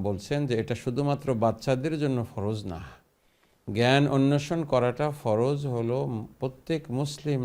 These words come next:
নরনারী সবার জন্য, এটা ফরজ। আর ঠিক দেখেন, এর আগেই রাসূলুল্লাহ সাল্লাল্লাহু আলাইহি ওয়াসাল্লাম এ কথা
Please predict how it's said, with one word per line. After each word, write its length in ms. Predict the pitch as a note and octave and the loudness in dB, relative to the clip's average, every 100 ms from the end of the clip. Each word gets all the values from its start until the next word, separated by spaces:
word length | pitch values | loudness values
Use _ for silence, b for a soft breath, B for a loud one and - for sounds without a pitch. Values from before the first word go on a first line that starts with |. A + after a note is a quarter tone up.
| A2+ | 0
নরনারী 480 | G#2+ A2 A2 G#2+ C#3+ C#3+ | 0 0 0 0 -2 0
সবার 320 | A#2 G#2 B2 C3 | 2 2 0 0
জন্য, 180 | A2+ G2+ F#2+ | -4 -4 -4
এটা 140 | F2+ F2 | -6 -8
ফরজ। 300 | D2+ - - - - _ _ _ _ _ _ | -8 -10 -12 -16 -20 _ _ _ _ _ _
আর 180 | A2 B2 B2+ | 2 2 6
ঠিক 220 | - G#3+ G3 - - C3 | 8 8 4 -14 -4 0
দেখেন, 280 | C3 F3 D3 C3 | 2 2 2 2
এর 80 | B2+ A#2 | 2 0
আগেই 340 | A2 D#3 C#3+ F2+ b b b - | 2 4 4 0 b b b -6
রাসূলুল্লাহ 580 | A#2 - F#3 E3+ D3+ C#3+ C#3 | -2 4 6 6 6 4 2
সাল্লাল্লাহু 460 | B2 A#2+ B2 A#2+ A#2+ | 2 4 4 4 4
আলাইহি 240 | A2+ A#2+ A#2 | 4 2 0
ওয়াসাল্লাম 420 | A2 - A2+ G#2 G2+ | -2 -2 -2 0 -2
এ 20 | G2+ | -2
কথা 200 | A2 - | -4 -2